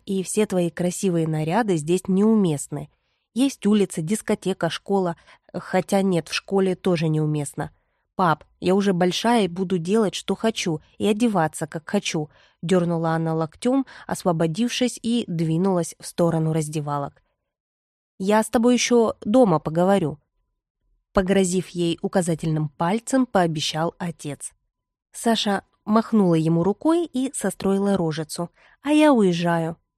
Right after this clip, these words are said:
«Точно. Надеюсь, ты хоть не в этом поедешь». «Я еще не решила». Она вздернула нос и застучала каблучками маминых сапог по светлой матовой плитке.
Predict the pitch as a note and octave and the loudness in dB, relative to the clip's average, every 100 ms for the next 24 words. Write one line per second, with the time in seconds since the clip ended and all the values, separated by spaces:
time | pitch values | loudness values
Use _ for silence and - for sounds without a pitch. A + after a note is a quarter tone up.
0 | _ _ F3 E3+ - E3 D#3+ _ _ _ | _ _ -4 -4 -4 -8 -8 _ _ _
1 | F#3 F#3 G#3+ G3 A3 - A3 G#3+ A3 G3+ | -2 2 2 2 -2 0 -2 4 4 4
2 | F3 G3+ A#3+ G#3+ G3+ F#3 E3 D#3 - _ | 0 0 0 0 0 0 -2 -6 -12 _
3 | _ _ _ _ A#3+ B3+ - A#3 A#3 A3+ | _ _ _ _ 2 2 4 4 4 2
4 | - D#3+ E3 - _ _ _ _ _ _ | 0 -6 -10 -16 _ _ _ _ _ _
5 | G3+ G#3 F#3 F3 F3+ E3+ D#3+ D#3+ F3+ C#4+ | 2 2 2 0 0 0 -2 -2 0 0
6 | E4 _ _ C#4+ D4 - F3+ F#3 - F3+ | -2 _ _ -4 -4 -4 -6 -6 -6 -10
7 | - G#3 B3+ B3+ A#3+ - E3+ E3 - - | -6 -2 -2 -2 -4 -4 -4 -4 -6 -4
8 | F#3 F3+ E3 D#3+ D#3 D3+ - D3+ - B3 | -2 0 0 0 -2 -6 -8 -14 -2 -2
9 | - - - - E3 - E3 G3+ A3 F3 | -2 -18 -10 -4 -4 -4 -6 -2 -2 -2
10 | D3+ D#3 D#3+ D#3+ - E3 D3+ - E3+ | -2 -4 -4 -6 -4 -6 -6 -14 -18